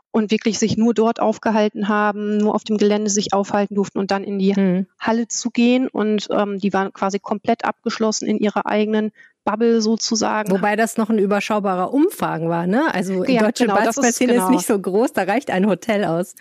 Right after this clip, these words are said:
Speaker 1: Genau, das war halt, ähm, so, dass es im deutschen Basketball ein Hotel war. Die Amerikaner sind halt direkt nach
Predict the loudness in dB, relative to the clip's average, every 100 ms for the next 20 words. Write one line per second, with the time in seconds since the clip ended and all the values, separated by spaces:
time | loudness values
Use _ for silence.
0 | -6 -2 0 0 0 -2 -2 0 2 2
1 | 0 0 0 0 -2 0 0 0 -2 0
2 | -2 -2 -4 -2 0 0 -2 -2 -4 -2
3 | -2 -2 -4 -4 0 2 2 0 -2 -2
4 | -4 -4 -2 0 -2 -2 -4 -2 -4 -4
5 | -4 -4